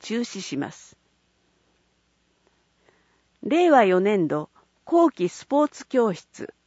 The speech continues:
開催一覧。講座番号、教室名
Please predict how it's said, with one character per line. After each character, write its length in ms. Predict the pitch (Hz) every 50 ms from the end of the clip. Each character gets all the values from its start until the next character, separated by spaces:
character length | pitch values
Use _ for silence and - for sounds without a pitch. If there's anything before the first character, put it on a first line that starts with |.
| _ _
開 220 | - 240 262 302
催 340 | 285 - - 247 220 208 - -
一 240 | 175 _ - 160
覧。 280 | 170 151 117 107 123 - _ _ _ _ _ _ _ _ _ _ _ _ _ _ _ _ _ _ _ _ _ _ _ _ _ _ _ _ _ _ _ _
講 240 | - 285 294 320 311
座 160 | 277 294 285
番 260 | 269 269 262 220 180
号、 320 | - 127 95 90 82 - _ _ _ _ _ _ _ _ _ _ _
教 280 | - - 262 285 302
室 300 | 311 - _ - 226 220
名 340 | 202 175 139 98 - - -